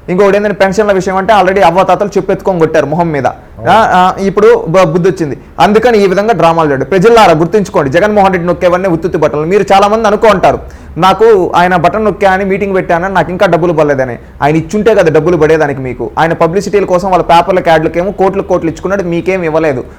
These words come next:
ఉత్తుత్తి బటన్లోకి మిమ్మల్ని మోసం చేశాడు, మీ చెవులో మా చెవుల్లో పువ్వులు పెట్టాడు, తెలుసుకోండి ఇంకనైనా. ఇప్పుడు కూడా ఏం చేస్తా ఉన్నాడు తెలుసా, కుట్ర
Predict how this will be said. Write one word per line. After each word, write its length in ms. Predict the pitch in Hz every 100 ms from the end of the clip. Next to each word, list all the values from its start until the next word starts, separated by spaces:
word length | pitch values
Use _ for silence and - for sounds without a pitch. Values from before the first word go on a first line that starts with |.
| -
ఉత్తుత్తి 280 | 156 196 196
బటన్లోకి 500 | 180 - 175 170 220
మిమ్మల్ని 320 | 208 185 170
మోసం 400 | 143 175 185 190
చేశాడు, 300 | 165 180 185
మీ 180 | 180 180 185
చెవులో 220 | 180 190
మా 180 | 165 160
చెవుల్లో 200 | 170 180
పువ్వులు 380 | 202 190 190 208
పెట్టాడు, 340 | 165 156 139 120
తెలుసుకోండి 540 | 180 190 - 196 147
ఇంకనైనా. 360 | 143 160 135 120 - -
ఇప్పుడు 260 | 175 208 214
కూడా 120 | 220
ఏం 220 | 220 214
చేస్తా 300 | 214 208 214
ఉన్నాడు 240 | 196 185 156
తెలుసా, 520 | 160 185 190 143 - - -
కుట్ర 360 | - 208 175